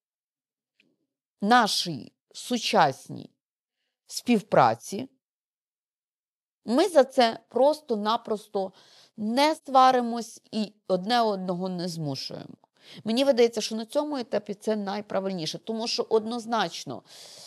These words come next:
е, е, в-, на сьогодні складно буде дійти до якоїсь, е,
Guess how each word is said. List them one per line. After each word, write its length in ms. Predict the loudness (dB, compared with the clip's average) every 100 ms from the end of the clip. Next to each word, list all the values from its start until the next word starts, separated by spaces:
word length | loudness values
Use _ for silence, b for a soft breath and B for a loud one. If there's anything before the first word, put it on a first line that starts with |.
| -20 -4
е, 220 | 0 0
е, 120 | -2 -4 0 2 4 4 2
в-, 340 | 0 -8 -10 -14 -20 -16
на 320 | -10 0 0
сьогодні 480 | 0 -2 -2 -4 -6
складно 720 | -6 4 8 8 6 -6 -12 -16 _
буде 320 | -8 -6 -4
дійти 440 | -4 -6 -6 -4 0
до 120 | 0
якоїсь, 640 | 0 2 2 4 2 -4 _ _
е, 580 | -2 2 6 6 4 0